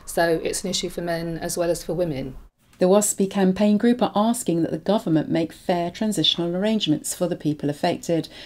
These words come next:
Speaker 2: They're also making maladministration complaints to the Department for Work and Pensions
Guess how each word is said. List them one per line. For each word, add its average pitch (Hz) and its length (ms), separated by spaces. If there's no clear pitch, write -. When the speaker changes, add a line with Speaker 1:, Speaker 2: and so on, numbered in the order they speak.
Speaker 2:
They're 196 160
also 220 240
making 208 400
maladministration 170 960
complaints 160 480
to - 120
the 262 60
Department 156 420
for 170 120
Work 147 240
and 156 100
Pensions 165 540